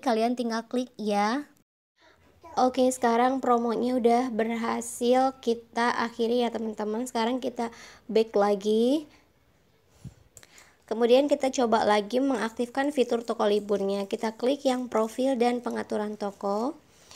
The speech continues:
Kemudian pengaturan toko dan nah, di sini fitur toko liburnya masih berwarna abu-abu karena kita belum aktifkan ya, teman-teman. Kita sekarang coba aktifkan lagi. Geser warnanya menjadi warna hijau.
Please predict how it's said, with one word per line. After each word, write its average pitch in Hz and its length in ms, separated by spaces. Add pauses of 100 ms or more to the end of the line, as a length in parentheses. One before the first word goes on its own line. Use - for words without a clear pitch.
(300)
Kemudian 214 640
pengaturan 214 560
toko 269 560
dan 214 640
nah, 208 80
di 202 160
sini 214 320
fitur 233 320
toko 220 160
liburnya 208 560
masih 240 320
berwarna 214 480
abu-abu 190 400
karena 220 240
kita 233 160
belum 208 240
aktifkan 220 480
ya, 208 80
teman-teman. 202 480
Kita 240 240
sekarang 247 400
coba 214 400
aktifkan 220 400
lagi. 202 480 (400)
Geser 247 400
warnanya 226 640
menjadi 226 480
warna 220 320
hijau. 196 560